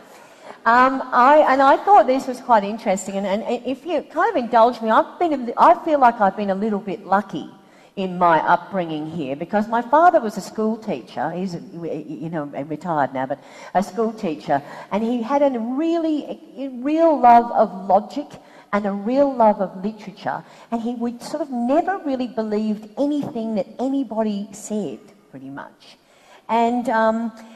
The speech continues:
one of the things that he always did was we would ask him a question, you know, um, um,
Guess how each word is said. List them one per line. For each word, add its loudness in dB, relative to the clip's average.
one 2
of 0
the 0
things -2
that -2
he -6
always 0
did -8
was -2
we -6
would -10
ask -2
him -6
a -6
question, -6
you -8
know, -2
um, -2
um, -8